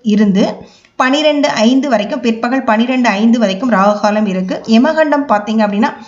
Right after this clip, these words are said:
மாலை நேரம் வந்து மூன்று பதினான்கு முதல் நான்கு நாற்பத்தி ஒன்பது வரை இருக்கு. இந்த நே-, ரெண்டு நேரங்களை தவிர்த்துட்டு நீங்க விரதம் விடுறவங்களாலும் சரி, மூணு மணிக்கு முன்னாடி கண்டிப்பா விட்டுருங்க. பன்ன-, பனிரெண்டுக்கு அப்புறம்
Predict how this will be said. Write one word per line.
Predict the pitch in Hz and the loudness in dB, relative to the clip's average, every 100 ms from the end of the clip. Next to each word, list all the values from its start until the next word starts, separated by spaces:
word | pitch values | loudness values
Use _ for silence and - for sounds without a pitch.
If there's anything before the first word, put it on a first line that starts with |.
| - - - | -20 -10 0
மாலை | 226 254 294 320 294 | 2 2 2 2 2
நேரம் | 226 214 247 | 2 2 2
வந்து | 214 233 | 2 2
மூன்று | 277 240 294 294 339 - - _ _ | 2 2 2 -2 -4 -8 -18 _ _
பதினான்கு | 226 233 254 254 247 | 0 2 2 2 0
முதல் | 220 196 302 - - - _ - | 0 0 -2 -6 -16 -20 _ -2
நான்கு | 220 240 277 285 - | 2 2 2 -2 -4
நாற்பத்தி | 214 220 240 233 233 | -2 -2 -2 -4 0
ஒன்பது | 202 208 208 | 0 2 0
வரை | 190 220 | 0 2
இருக்கு. | 208 185 277 320 | 0 0 -2 0
இந்த | 240 277 294 | 2 2 2
நே-, | 226 226 | 2 4
ரெண்டு | 220 247 277 | 4 4 4
நேரங்களை | 240 220 220 220 247 | 2 4 2 2 0
தவிர்த்துட்டு | 214 196 208 208 262 | -2 -2 -4 -4 0
நீங்க | 233 202 | 2 2
விரதம் | 202 196 220 262 | 2 2 2 2
விடுறவங்களாலும் | 220 220 220 226 214 233 | 2 4 2 2 2 0
சரி, | 233 269 | 0 2
மூணு | 226 226 214 | 4 6 6
மணிக்கு | 208 226 226 | 2 0 0
முன்னாடி | 190 190 226 | 2 0 0
கண்டிப்பா | 190 175 196 | -2 0 -2
விட்டுருங்க. | 190 185 190 294 | -2 -2 -2 -2
பன்ன-, | - 226 254 226 | 0 2 2 0
பனிரெண்டுக்கு | 220 226 247 226 220 | 0 2 2 2 0
அப்புறம் | 208 311 | 0 -2